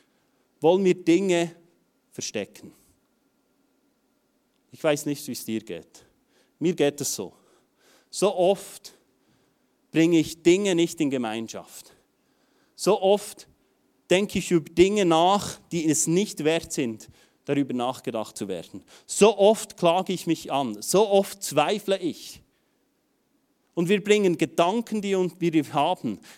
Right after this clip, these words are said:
Dinge, die uns plagen, nicht in Gemeinschaft. Hier in diesem Vers steht, erster Johannes eins sieben, „Wenn wir aber im Licht wandeln“,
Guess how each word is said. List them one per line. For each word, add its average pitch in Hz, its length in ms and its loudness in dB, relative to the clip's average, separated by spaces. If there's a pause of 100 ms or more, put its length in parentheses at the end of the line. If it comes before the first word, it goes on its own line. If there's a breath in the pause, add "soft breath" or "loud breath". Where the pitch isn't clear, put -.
(140)
Dinge, 233 220 4
die 220 120 0
uns 196 220 4
plagen, 156 520 2
nicht 190 260 2
in 190 100 0
Gemeinschaft. 143 720 -2 (300 soft breath)
Hier 226 220 4
in 233 100 6
diesem 214 280 2
Vers 185 360 2
steht, 156 400 2
erster 202 400 2
Johannes 180 440 2
eins 165 420 0
sieben, 175 440 -4 (920 soft breath)
„Wenn 190 180 4
wir 208 140 6
aber 180 160 0
im 175 160 4
Licht 190 400 -2
wandeln“, 165 560 -2